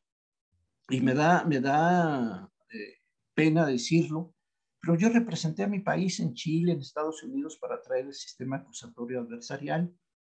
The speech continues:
Y ahora resulta que me tratan, me tratan como enemigo. Entonces ahí se me ocurrió inventar,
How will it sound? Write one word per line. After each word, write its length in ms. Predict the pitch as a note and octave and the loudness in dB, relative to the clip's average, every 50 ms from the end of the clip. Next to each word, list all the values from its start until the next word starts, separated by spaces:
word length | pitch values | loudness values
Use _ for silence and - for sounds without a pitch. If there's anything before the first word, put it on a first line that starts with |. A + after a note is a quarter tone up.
| _ _ - | _ _ -10
Y 60 | - | -4
ahora 140 | D#3 F3+ F3+ | -2 -2 -2
resulta 480 | E3 D#3+ D#3 - - F#3 F3 - F3 F3 | -2 -4 -6 -4 -4 -4 -2 -2 -4 -6
que 120 | - D3 | -6 -8
me 100 | D3 C#3+ | -8 -8
tratan, 500 | - - D#3 D#3+ - F3 E3 E3 D3+ - | -6 -6 -6 -6 -4 -2 -2 -2 -2 -4
me 120 | - - - | -6 -8 -6
tratan 340 | - D#3+ D#3+ - E3+ D#3+ | -6 -6 -6 -4 -4 -4
como 500 | D#3 - C#3 C3 C3+ B2+ B2+ B2 A#2 A#2+ - _ _ _ _ _ _ _ _ _ _ _ - | -4 -6 -8 -10 -8 -8 -6 -8 -8 -10 -12 _ _ _ _ _ _ _ _ _ _ _ -4
enemigo. 720 | C3+ C#3 C#3+ C3+ C#3+ E3 G3+ A3+ - E3+ C#3+ - - _ _ _ _ _ _ _ _ _ - | -2 0 2 2 4 4 4 2 2 0 -2 -6 -10 _ _ _ _ _ _ _ _ _ -6
Entonces 440 | D#3 - - E3 E3+ F3+ - - | -4 0 2 2 2 2 2 2
ahí 120 | E3 D#3 D#3 | 2 0 2
se 120 | - F3+ | 2 2
me 100 | E3 D3 | 2 0
ocurrió 320 | C3+ - - C3+ C#3+ D3 D#3 | 0 -2 -2 -2 2 4 4
inventar, 520 | D#3 C#3+ D3+ D3 D3 - D3 D#3 D#3 - | 4 4 2 2 4 4 4 4 2 0